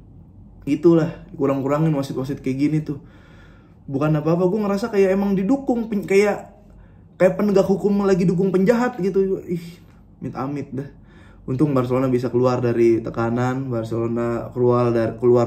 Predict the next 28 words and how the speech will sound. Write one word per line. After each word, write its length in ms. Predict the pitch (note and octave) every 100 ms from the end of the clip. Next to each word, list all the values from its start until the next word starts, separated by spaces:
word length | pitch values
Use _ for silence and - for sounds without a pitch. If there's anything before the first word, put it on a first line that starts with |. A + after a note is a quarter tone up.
| A#2+
dari 240 | A#2 A2+
rekor 320 | A2 G#2+ G#2
buruk. 560 | A2 A#2 C#3 D#3+ D#3+ - - - - - - -
Jadi 560 | B2 B2 C3+ C#3 C3+ -
ya 480 | B2+ B2 B2 A2+ C#2
semoga 320 | B2+ B2+ C3+
kedepannya 960 | C#3 B2+ B2 B2 C3 D3 D3+ D3 D3
Barcelona 480 | C3+ B2 A#2+ B2+ C#3
bisa 160 | B2+ C3+
tetap 240 | B2+ C3
konsisten. 720 | - C3 C3+ C3+ F3 F3 F3+
Itu 160 | D#3+ C3+
aja 240 | B2+ D#3+
yang 40 | D3+
bisa 160 | C#3 B2
gue 160 | C3
share 240 | B2+ D3+ D#3+
ke 80 | C3+
lu 240 | C#3+ D#3+
bahwa 240 | D#3 C3
Bernal. 640 | B2+ C#3 C3 C#3+ E3 F3+ - - - - - - - -
Mudah-mudahan 880 | F3+ G3 G3 F#3 G3 E3+ A3+ A3 F3
gue 120 | G3+
salah 240 | G3+ F3+ F3
baca 480 | D#3 D3+ D#3 F#3 F#3
karena 720 | C#3 D3 E3+ F3+ F3 - - -
dikabarkan 800 | - D3 C#3 C3+ C#3+ E3 F3 F3
A 80 | D3+